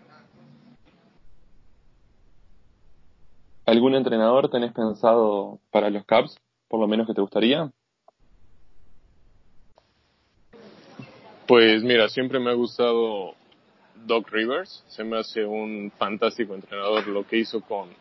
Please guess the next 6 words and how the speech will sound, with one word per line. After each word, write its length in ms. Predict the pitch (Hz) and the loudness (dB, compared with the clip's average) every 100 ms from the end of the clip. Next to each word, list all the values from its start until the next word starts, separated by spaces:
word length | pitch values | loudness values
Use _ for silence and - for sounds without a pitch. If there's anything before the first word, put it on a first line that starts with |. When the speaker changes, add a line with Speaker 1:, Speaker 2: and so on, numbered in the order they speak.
| - | -20
Speaker 2:
con 160 | 98 104 | -18 -10
Celtics, 840 | - 113 107 113 107 - - - - _ _ _ _ - | -2 -2 -2 -4 -6 -8 -16 -20 -20 _ _ _ _ -6
de 120 | 104 | -2
verdad, 260 | 104 107 107 - 104 | 2 2 0 -4 -2
una 220 | 113 117 107 | 0 2 0
maravilla. 680 | 95 95 101 117 117 117 | -2 -2 0 2 2 0